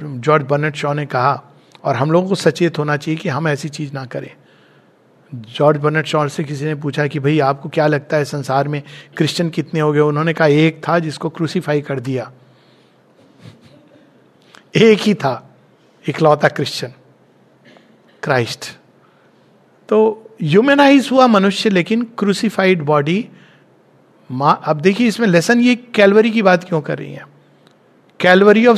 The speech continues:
successive disillusionments, ऐसे नहीं होगा। मैं यदि सूली पर भी चढ़ जाऊं तो ये नहीं होगा। माँ तैयार है, लेकिन ये नहीं होगा। और आगे क्या कहती है? "High enough to attain to the resurrection।" Resurrection is the new birth, नई चेतना का आना।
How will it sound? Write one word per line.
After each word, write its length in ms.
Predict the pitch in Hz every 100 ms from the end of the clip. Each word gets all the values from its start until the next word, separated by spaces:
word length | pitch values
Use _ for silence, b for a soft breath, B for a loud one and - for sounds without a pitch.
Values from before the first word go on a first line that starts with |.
| -
successive 440 | 180 - 160 214 156
disillusionments, 840 | 165 185 160 156 143 131 113 -
ऐसे 260 | 185 170 185
नहीं 180 | 185 180
होगा। 340 | 147 131 131 B B B 160
मैं 140 | 185
यदि 320 | 214 208 240
सूली 380 | 233 - 208 233
पर 180 | 240 240
भी 120 | 240
चढ़ 180 | 233 202
जाऊं 200 | 196 214
तो 100 | 214
ये 140 | 208
नहीं 160 | 190 175
होगा। 340 | 156 131 117 - _ _ _ _ _ _ 143
माँ 160 | 165 196
तैयार 440 | 202 180 180 208
है, 220 | 180 131
लेकिन 300 | 147 165 196
ये 120 | 180
नहीं 180 | 170 180
होगा। 440 | 165 147 135 - B B B -
और 120 | 151
आगे 220 | 151 196
क्या 200 | 196 190
कहती 320 | 180 170 202
है? 100 | 208
"High 400 | - 135 202 220
enough 260 | 196 196 214
to 100 | 190
attain 280 | 165 160 160
to 100 | 175
the 100 | 190
resurrection।" 560 | 143 139 113 - 135
Resurrection 580 | 170 190 170 151 170 170
is 60 | 214
the 160 | 254
new 100 | 220 156
birth, 260 | 131 - - _ _ _ _ _ _ _ _ _ _ _ _ _ _ _ -
नई 220 | 160 175
चेतना 400 | 170 165 160 156
का 120 | 147
आना। 340 | 180 131 123